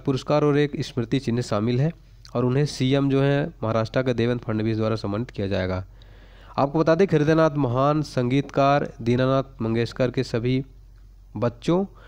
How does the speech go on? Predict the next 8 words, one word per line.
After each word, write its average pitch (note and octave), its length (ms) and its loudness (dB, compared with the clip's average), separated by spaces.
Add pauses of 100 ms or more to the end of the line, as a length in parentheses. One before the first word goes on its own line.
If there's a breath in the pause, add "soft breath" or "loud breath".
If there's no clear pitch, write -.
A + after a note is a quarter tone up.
(220 loud breath)
महान B2+ 300 2
संगीत, C#3 440 0
महान, C3+ 440 0
अ, - 40 -6 (400)
मंगेशकर A#2+ 640 0
गायक A#2+ 320 2
बहनों B2 340 0
लता C3+ 600 -2